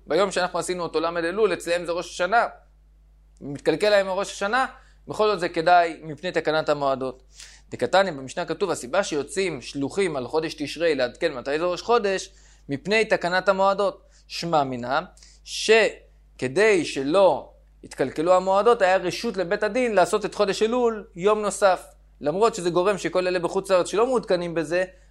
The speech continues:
הראש השנה שהם שומרים מתקלקל. עוד יום שהיו שולחים שלוחים לעדכן את הציבור מתי ראש חודש, על חודש כסלו. למה? מפני חנוכה, שידעו מתי זה חנוכה, כ"ה כסלו.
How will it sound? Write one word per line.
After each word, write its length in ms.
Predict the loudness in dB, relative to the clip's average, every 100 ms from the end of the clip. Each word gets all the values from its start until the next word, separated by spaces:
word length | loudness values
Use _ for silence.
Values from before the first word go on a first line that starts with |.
| -10
הראש 200 | -4 -4
השנה 260 | -2 -4 -4
שהם 180 | -6
שומרים 560 | -4 -4 0 0 -2 -6 -14 _ -16
מתקלקל. 500 | -6 -2 0 0 -4 -6 -20 _ _ _ _ _ _ _ _ _ -20 -20 -14 2
עוד 240 | 4 4
יום 380 | 6 6 4 -4 _ _
שהיו 800 | -4 0 0 -2 -14 -6 -2 -2
שולחים 420 | 0 -2 0 0
שלוחים 460 | 0 0 2 2 4
לעדכן 360 | 2 2 -2 0
את 100 | -4
הציבור 440 | -2 0 2 0
מתי 200 | 0 2 2
ראש 200 | 0 -2
חודש, 420 | -2 0 -2 -4 -20 -20 -14
על 120 | -8
חודש 280 | -6 -6 -6
כסלו. 320 | -6 0 2 2 -2 -20 -8
למה? 480 | 0 0 0 -2 -2 -6 -18
מפני 380 | -14 -4 -2 0
חנוכה, 400 | 0 0 -4 -8
שידעו 300 | -8 -8 -6
מתי 240 | -4 -4
זה 100 | -4
חנוכה, 420 | -4 -4 -2 -2
כ"ה 120 | -4 -10 -6 -6
כסלו. 260 | -6 -8